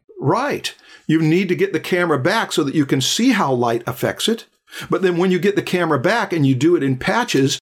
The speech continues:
they don't line up right because there's a little dispor-, distortion from the position of the lens. But then you put it in Photoshop and they got the merge tools now that will put it together. And you go, but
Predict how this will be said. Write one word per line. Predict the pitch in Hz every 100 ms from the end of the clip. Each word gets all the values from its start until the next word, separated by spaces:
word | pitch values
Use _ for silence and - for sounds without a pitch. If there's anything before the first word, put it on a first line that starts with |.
| -
they | 180
don't | 175 165 -
line | 151 160 156
up | 151 220 -
right | - 123 123 151
because | 147 139 151 131
there's | 143
a | 139
little | 135 156 190 202
dispor-, | 190 - - 208 147
distortion | 180 - 220 226 220 151 135
from | 143
the | 135
position | 131 127 175 180 160
of | 139
the |
lens. | 139 170 220 165 185 - _ _ _ -
But | 175
then | 165 196 190
you | 185
put | 185 175
it |
in | 175
Photoshop | 156 226 233 175 180
and | 156
they | 151
got | 151 156
the | 160
merge | 170 220 -
tools | - 147 127
now | 131 123 147
that | 147
will | 143
put | 131 160
it | 131
together. | 139 160 196 165 185 - -
And | 151
you | 151
go, | 170
but | 165 147